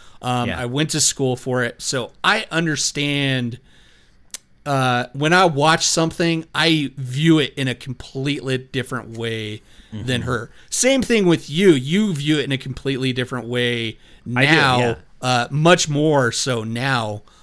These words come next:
Speaker 1: um, since you've started really diving into things and story-wise. Um,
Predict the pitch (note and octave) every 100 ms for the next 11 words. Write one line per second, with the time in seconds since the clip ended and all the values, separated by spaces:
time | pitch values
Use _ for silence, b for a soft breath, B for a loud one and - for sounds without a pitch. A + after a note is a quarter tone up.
0 | b A#2+ B2 A#2+ A2+ A2+ A2+ _ _ _
1 | _ _ - - C3+ C3+ B2 - C3+ A#2
2 | A#2 C3 C3+ B2+ A#2 A#2+ A2+ A#2 C#3+ B2
3 | - A2 A2 G#2+ A2 - B2 C#3+ C3 A2
4 | G#2+ G#2+ - b b b b - C3 B2
5 | A#2+